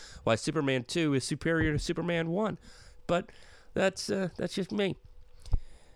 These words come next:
I don't know where I'm going with this, people. I don't even know if anybody's listening to this.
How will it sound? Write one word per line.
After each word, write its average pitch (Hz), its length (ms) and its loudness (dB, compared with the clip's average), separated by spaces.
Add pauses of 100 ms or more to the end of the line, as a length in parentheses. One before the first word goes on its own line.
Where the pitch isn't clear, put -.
(160)
I - 60 8
don't 208 120 4
know 190 80 6
where 180 140 8
I'm 165 100 4
going 139 320 4
with 98 100 2
this, - 140 -4
people. - 360 -8 (280)
I 143 60 4
don't 180 100 2
even 175 160 2
know 170 160 2
if 156 80 -4
anybody's 139 480 0
listening 107 460 0
to - 120 -4
this. - 320 -8